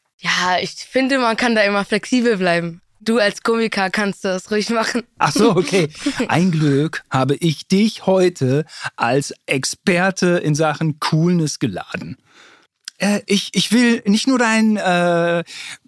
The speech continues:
Speaker 2: Expertenwissen, äh, ich will nicht nur von deinem Expertenwissen profitieren. Ich freue mich auch einfach, dass du da bist.
Speaker 1: Ja,
Speaker 2: Bela
Speaker 1: ich
Speaker 2: Schmidt.
Speaker 1: mich auch.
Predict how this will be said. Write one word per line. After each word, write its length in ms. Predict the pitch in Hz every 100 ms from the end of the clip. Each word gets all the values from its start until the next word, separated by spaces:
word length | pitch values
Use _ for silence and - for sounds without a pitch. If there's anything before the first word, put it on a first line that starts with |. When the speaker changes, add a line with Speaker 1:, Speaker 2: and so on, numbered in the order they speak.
| _ - -
Speaker 2:
Expertenwissen, 1400 | - - - 190 254 - 139 120 147 - 131 117 107 - - - -
äh, 160 | 131
ich 120 | 131
will 80 | 190
nicht 120 | 190
nur 140 | 180 180
von 100 | 175
deinem 120 | 170
Expertenwissen 480 | 160 220 - 127 113
profitieren. 460 | 110 107 - 117
Ich 80 | 143
freue 120 | -
mich 140 | 247 214
auch 80 | 113
einfach, 180 | -
dass 180 | - 165
du 80 | 135
da 160 | 113 -
bist. 280 | 208 - -
Speaker 1:
Ja, 60 | - 294
Speaker 2:
Bela 60 | 185
Speaker 1:
ich 100 | 185
Speaker 2:
Schmidt. 160 | 226 220
Speaker 1:
mich 60 |
auch. 140 | 247